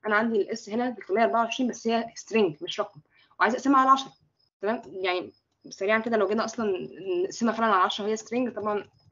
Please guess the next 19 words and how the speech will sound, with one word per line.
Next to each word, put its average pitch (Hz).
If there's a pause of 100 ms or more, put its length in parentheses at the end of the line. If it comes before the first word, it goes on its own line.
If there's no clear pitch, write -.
(480)
هيقول 180
لي 196
يعني 190
هو 185
اصلًا 226
من 190
غير 190
اي 214
حاجه 220 (420)
عشان 226
ما 214
نرنش 220
يعني 233
عامل 202
لي 220
خط -
احمر، - (1500)
تمام؟ 202
فيعني 185